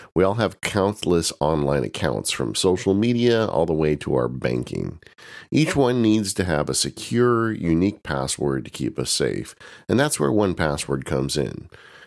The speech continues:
Using one password, you can create strong, unique passwords, and the best part is you don't have to remember them.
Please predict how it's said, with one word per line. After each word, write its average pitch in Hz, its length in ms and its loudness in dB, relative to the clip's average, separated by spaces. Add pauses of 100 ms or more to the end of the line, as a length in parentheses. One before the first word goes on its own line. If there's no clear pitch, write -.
(100)
Using 170 300 4
one 120 200 4
password, 73 720 -2
you 80 120 2
can 76 400 0 (300)
create 78 340 0
strong, 113 580 2
unique 98 380 2
passwords, 64 880 -4
and 135 240 2
the 123 60 2
best - 260 0
part 101 200 2
is 101 200 2
you 107 80 4
don't 117 200 2
have 92 120 -4
to 76 80 -4
remember 78 580 0
them. - 320 -8